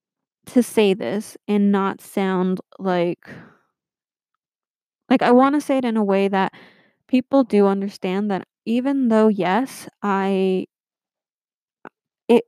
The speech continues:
I say that I wasted those years of my life, I am grateful that I had the opportunity to study and that I had the opportunity and, um, the capability,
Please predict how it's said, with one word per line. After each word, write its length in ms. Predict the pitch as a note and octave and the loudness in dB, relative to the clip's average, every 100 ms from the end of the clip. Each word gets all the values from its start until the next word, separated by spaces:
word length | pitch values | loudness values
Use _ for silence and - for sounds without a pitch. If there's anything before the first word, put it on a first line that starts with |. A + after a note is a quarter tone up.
| _ | _
I 140 | - G#3+ | -6 -6
say 280 | - G3 | -4 -2
that 120 | G3+ G3+ | 0 0
I 100 | G3 | 0
wasted 520 | F3+ F3+ - A3+ B3 _ _ _ _ | 0 -2 -2 -4 -4 _ _ _ _
those 220 | B3 B3 | 2 4
years 200 | B3+ B3 | 2 2
of 120 | B3 | 0
my 160 | B3+ B3+ | 0 2
life, 360 | B3+ C4 C4+ - _ _ _ _ _ _ _ _ | 2 2 0 -8 _ _ _ _ _ _ _ _
I 120 | - | -4
am 200 | B3 D4+ | 0 0
grateful 540 | C4+ A3+ G#3 - - - - | 2 0 0 -4 -10 -10 -8
that 100 | G3 | -6
I 40 | |
had 240 | G#3+ A3 G#3 | -4 -4 -4
the 80 | |
opportunity 840 | G3+ - G3 - G3+ G3 F#3+ F#3+ A3+ _ | -4 -6 -8 -2 0 2 0 -4 -8 _
to 240 | - A3 | 2 4
study 480 | G#3+ - F#3+ F#3 F#3 | 4 0 -4 -2 -4
and 220 | - G3 G3 | -2 -2 -2
that 80 | |
I 60 | G3 | -2
had 260 | G#3 G#3+ G#3+ | -2 -4 -2
the 60 | |
opportunity 840 | A3 - G#3+ - G3 G3 G3 G3 - | -4 -4 -6 -2 0 2 2 0 0
and, 280 | G3 F#3+ F#3+ - - - - _ _ _ - | 0 0 0 -6 -20 -20 -20 _ _ _ -6
um, 440 | G3+ F#3+ F#3+ F#3 - _ _ _ _ _ | -4 -2 -2 -4 -8 _ _ _ _ _
the 140 | - A3 | -4 -2
capability, 960 | A#3+ A3+ G3 G3+ A3 A3+ - F#3 - | -2 0 2 4 4 4 -2 -6 -10